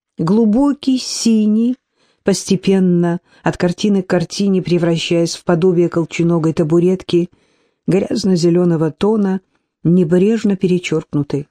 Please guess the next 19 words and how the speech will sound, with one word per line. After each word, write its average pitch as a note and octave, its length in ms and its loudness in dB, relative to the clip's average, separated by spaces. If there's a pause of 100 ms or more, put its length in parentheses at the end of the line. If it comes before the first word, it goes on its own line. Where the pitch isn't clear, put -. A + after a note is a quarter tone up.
(180)
углём. B2+ 520 -6 (1080)
«А G#3+ 340 0
не G#3+ 300 2
соблаговолит F#3 1040 0
ли A3+ 140 2
юная G3 420 0
дама D#3 480 -2 (460)
уделить G#3 480 0
мне A#3 160 4
минуту G#3 420 0
своего D#3+ 440 -2
внимания?» C3 920 -4 (920)
И F3+ 80 0
один F#3+ 480 2
только A3+ 500 -4
взгляд G3 560 -4 (680)
прозвучал F3+ 640 0
у F#3 60 0
самого E3+ 480 0